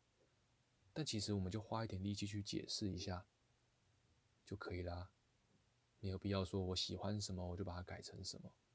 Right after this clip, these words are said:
对于胡君梅创办人来讲，有些东西可以改，但有些东西其实是要小心的使用，不能够说改就改。所以甚至现在你还会听到正念等于冥想，正念等于禅修，而有一些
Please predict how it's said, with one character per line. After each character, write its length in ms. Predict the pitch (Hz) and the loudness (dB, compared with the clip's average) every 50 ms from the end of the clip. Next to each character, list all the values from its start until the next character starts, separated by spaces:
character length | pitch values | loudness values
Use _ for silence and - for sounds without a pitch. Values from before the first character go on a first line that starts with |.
| _ _ _ _ _ _ _ _ _ _ - | _ _ _ _ _ _ _ _ _ _ -2
对 140 | - 101 95 | 0 0 2
于 20 | |
胡 160 | 92 95 95 | 2 0 0
君 160 | 90 - 98 95 | -2 0 0 0
梅 180 | 92 87 87 | 0 0 0
创 180 | 82 - 101 95 | -2 -2 0 2
办 140 | 92 92 87 | 2 2 2
人 100 | 87 87 | 0 -2
来 140 | 85 85 | -2 -2
讲， 240 | 85 - 95 90 - 107 - - - - _ _ _ _ _ _ - _ _ _ - | -2 -2 -2 -4 -4 -8 -12 -14 -18 -20 _ _ _ _ _ _ -20 _ _ _ -2
有 100 | - 87 | 0 0
些 140 | - 113 110 | 2 2 2
东 160 | 127 131 131 | 2 2 2
西 120 | - 131 | 2 2
可 120 | - - 95 | 2 2 2
以 80 | 92 - | 2 4
改， 240 | - - - - - _ _ _ _ _ _ - | 2 0 0 -2 -14 _ _ _ _ _ _ -2
但 120 | 117 104 | 0 0
有 60 | 90 | 2
些 120 | - - 101 | 2 2 2
东 220 | 104 104 104 104 | 4 4 4 4
西 120 | 101 104 | 4 2
其 160 | 104 - - 95 | 2 2 2 0
实 60 | 95 | 2
是 100 | - 104 | 2 4
要 80 | 98 95 | 4 6
小 200 | - - - - | 6 6 4 4
心 160 | - - 107 | 2 2 4
的 80 | 110 101 | 4 4
使 180 | - - - - | 2 2 0 2
用， 180 | - - - - - _ _ _ | 0 0 0 -2 -6 _ _ _
不 80 | - 165 | 0 2
能 100 | 135 120 | 4 4
够 80 | 117 | 4
说 220 | 101 - - 127 120 | 4 6 8 8 8
改 140 | - - | 8 6
就 160 | - - - - | 4 2 -2 -4
改。 100 | - - - - - _ _ _ _ _ _ _ _ _ - _ - _ - | -4 -10 -12 -16 -20 _ _ _ _ _ _ _ _ _ -20 _ -20 _ 4
所 160 | - - 156 | 8 8 10
以 20 | |
甚 220 | 127 - 135 120 107 | 10 10 6 4 6
至 120 | 117 110 | 6 6
现 260 | - - 120 101 95 | 6 6 6 6 6
在 280 | 90 107 95 87 85 85 - - | 6 6 4 4 4 0 -2 -2
你 120 | 101 90 | -2 0
还 80 | 87 90 | 2 2
会 120 | 98 95 | 2 2
听 240 | - - 98 98 95 | 2 2 2 4 6
到 280 | 101 98 92 87 85 - - - _ _ - | 6 6 6 6 4 0 -10 -20 _ _ -2
正 160 | - 113 107 | 0 4 4
念 120 | 107 98 | 4 4
等 120 | 92 87 87 | 4 4 2
于 80 | 90 | 2
冥 260 | 87 87 85 90 95 | 2 2 2 2 2
想， 280 | 95 - 95 90 98 104 - | 4 4 2 2 0 -4 -4
正 140 | - 101 95 | 0 0 2
念 100 | 92 87 | 2 2
等 140 | 85 85 | 0 -2
于 60 | 87 87 | -2 -2
禅 300 | - - 87 85 87 87 | -2 -2 -2 -2 -2 -2
修， 300 | - - 95 90 95 101 - _ _ _ _ _ - - _ - | 2 2 4 4 2 0 -4 _ _ _ _ _ -20 -20 _ -6
而 160 | - 98 98 | -2 0 2
有 160 | 98 90 87 | 2 2 2
一 60 | 92 92 | 2 2
些 480 | - - 104 101 101 104 104 104 104 | 4 4 6 6 6 6 4 2 0